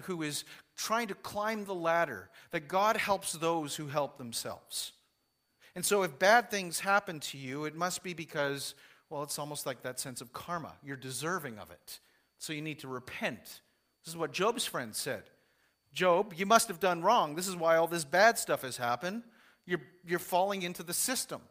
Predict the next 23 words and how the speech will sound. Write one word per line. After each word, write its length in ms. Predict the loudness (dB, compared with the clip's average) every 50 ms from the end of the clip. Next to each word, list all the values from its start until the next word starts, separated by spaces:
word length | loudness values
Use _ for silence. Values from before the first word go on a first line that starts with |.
| _ _ _ _ _ _ _ _ _ _ _ _ -2
What 200 | 2 2 2 2
you 60 | 0 -4
put 260 | 0 2 2 4 6
in 200 | 4 4 4 2
is 120 | 0 0
what 200 | -2 -2 -2 -2
you 60 | -2
get 260 | 2 4 6 6 8 8
out. 380 | 6 6 6 4 0 -4 -4
So 220 | -2 0 0 0 0
repent." 680 | 0 -2 -2 0 2 2 2 2 2 -2 -10 -14 -16 _ _ _ _ _ _ _ _ _ _ _ _ _ _ _ -20 _ _ _ _ _ _ _ _ -12
But 100 | -4 0
that's 260 | 0 2 2 2 0
not, 400 | 0 0 2 2 0 0 -2 -10 -20 _ _ _ _ _ _ _ _ _ _ _ _ _ -8
as 160 | -8 -8 -6
we 180 | -8 -10 -10 -12 _ _ -14
know, 540 | -10 -8 -6 -4 -2 0 0 0 -2 -4 -4 -2
that's 220 | -4 -2 -2 -4
not 160 | -6 -6 -4
how 100 | -4 -6
suffering 480 | -4 -2 -2 -2 -4 -4 -6 -8 -6 -6
actually 400 | -6 -6 -8 -10 -12 -12 -12 -8
works. 640 | -4 -2 -2 -2 -2 -6 -10 -8 -6 -6 -6 -8